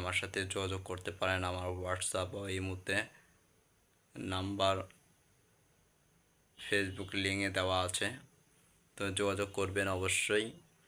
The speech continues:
আর আমার YouTube টা চ্যানেল, YouTube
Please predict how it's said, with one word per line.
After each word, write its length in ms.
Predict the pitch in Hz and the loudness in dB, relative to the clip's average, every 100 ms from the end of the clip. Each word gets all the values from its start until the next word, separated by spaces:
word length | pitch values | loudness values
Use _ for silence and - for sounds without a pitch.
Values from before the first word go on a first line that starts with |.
| - - - - 92 | -20 -20 -20 -8 2
আর 100 | 95 90 | 4 4
আমার 180 | 90 90 - | 2 0 2
YouTube 300 | 104 98 101 104 | 0 0 -2 2
টা 80 | 101 | 2
চ্যানেল, 340 | 101 95 95 95 95 - _ _ _ _ _ - | 4 6 6 4 -2 -8 _ _ _ _ _ -6
YouTube 420 | 98 98 101 98 | -2 -2 0 -2